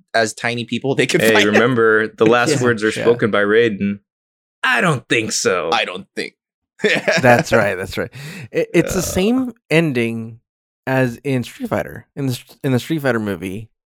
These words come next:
Speaker 3: that's how it ends.
Speaker 1: Oh, I don't remember. What was the
Speaker 3: They,
Speaker 1: ending?
Speaker 3: there's an explosion, and then they all get in their, their, like, poses. That was,
Speaker 1: Oh,
Speaker 3: it's the same
Speaker 1: yeah,
Speaker 3: finale.
Speaker 1: yeah, yeah, yeah.
Speaker 3: Um,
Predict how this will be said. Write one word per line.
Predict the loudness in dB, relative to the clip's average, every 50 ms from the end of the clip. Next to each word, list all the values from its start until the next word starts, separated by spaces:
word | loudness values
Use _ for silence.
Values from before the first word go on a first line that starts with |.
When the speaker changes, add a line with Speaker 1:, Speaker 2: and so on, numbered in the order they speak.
| _ _ _
Speaker 3:
that's | -4 -4 -4 -2 0
how | 0 0
it | 0
ends. | 0 -2 -4 -8 -12 -16 -18 -20 _ _ _ _ _ _ _ -2
Speaker 1:
Oh, | 0 2 2 2 2 0 -2
I | -6 _ _ _ _ _ _ -8
don't | -6 -4 -4
remember. | -2 -4 -4 -6 -6 -10 _ _ _
What | -4 -2 0
was | 0 2
the | 4 4 4
Speaker 3:
They, |
Speaker 1:
ending? | 4 4 2 0 0 4
Speaker 3:
there's | 4 4 6 6
an | 2
explosion, | 0 0 -2 -6 0 2 4 6 6 4 2 0 -4 -6 -6 -6 -4
and | -2 0 2
then | 2
they | 2 2 2
all | 2 2
get | 2 2 0
in | 2 2
their, | 0 0 0 -4 -6 -4
their, | -2 0 0 0 0
like, | -2 -6 -6 -2
poses. | -2 -2 -2 -2 -4 -8 -12 -12 -14 -20 _ _ _ _ _ _ _ _ _ _ _ _ _
That | -4 0 2
was, | 4 4
Speaker 1:
Oh, | 4 4 4 4 2
Speaker 3:
it's | 2
the | 2
same | 2 2 2
Speaker 1:
yeah, | 2 2
Speaker 3:
finale. | 0 -2 -2 -4 -4 -2
Speaker 1:
yeah, | 0 0 0 0 0 0 -2
yeah, | -2 -2 -4 -6 -8 -12 -16 -18 _ _ -10
yeah. | -8 -6 -6 -6 -8
Speaker 3:
Um, | -10 -12 -14 -16 -18